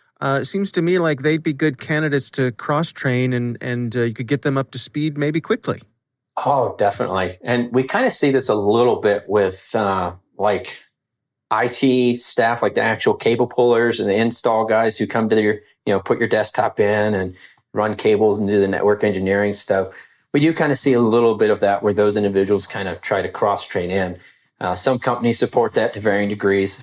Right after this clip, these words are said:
Speaker 2: but from a cultural perspective, that, that's a great point. There, there's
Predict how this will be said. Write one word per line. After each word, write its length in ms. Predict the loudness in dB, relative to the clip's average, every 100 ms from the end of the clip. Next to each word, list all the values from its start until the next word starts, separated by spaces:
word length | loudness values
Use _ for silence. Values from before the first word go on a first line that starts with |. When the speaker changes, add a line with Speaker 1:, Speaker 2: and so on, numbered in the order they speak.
| -2
Speaker 2:
but 240 | 0 2
from 120 | 2 0
a 60 |
cultural 400 | 0 -2 2 0
perspective, 460 | 0 -2 -2 -4 -2
that, 180 | -2 0
that's 180 | -2
a 60 | -2
great 340 | -2 0 0
point. 400 | -2 -2 -2 -4 _ _ _ _ _ 0
There, 180 | 0 2
there's 720 | 2 2 2 -2 -4 -8